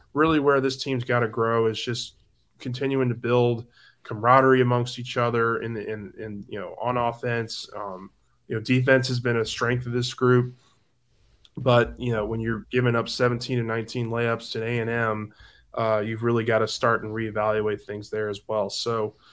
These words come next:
there's, there's a lot of things that I think, uh, you know, can benefit from returning home. Um, but I, I, I'm just, like, of the opinion that consistency's gotta be at the forefront here,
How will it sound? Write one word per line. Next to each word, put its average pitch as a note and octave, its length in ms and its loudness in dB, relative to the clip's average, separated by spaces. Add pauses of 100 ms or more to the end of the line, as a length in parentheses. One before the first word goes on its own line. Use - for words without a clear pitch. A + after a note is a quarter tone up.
(220)
there's, D#3 220 2
there's E3 220 4
a E3+ 40 6
lot D#3 200 12
of D3 80 0
things D3+ 300 4
that C3+ 100 6
I C3 60 6
think, C3 320 -4 (100)
uh, A2+ 280 -4 (100)
you A#2 120 -6
know, G#2+ 100 -8
can A2 220 -12
benefit B2+ 480 0
from B2 180 0
returning B2 420 0
home. A#2+ 420 -2 (400)
Um, A2 260 -6
but A#2 120 0
I, B2 100 8
I, B2 420 4
I'm C#3 100 4
just, B2+ 240 -4
like, A#2+ 180 0
of A#2+ 160 0
the A#2 140 -4
opinion A2+ 440 -4
that G#2+ 220 -6
consistency's A#2+ 680 -4
gotta A2 240 -4
be A2 140 -6
at G#2+ 100 -6
the - 80 -20
forefront G#2+ 580 -6
here, G#2+ 360 -6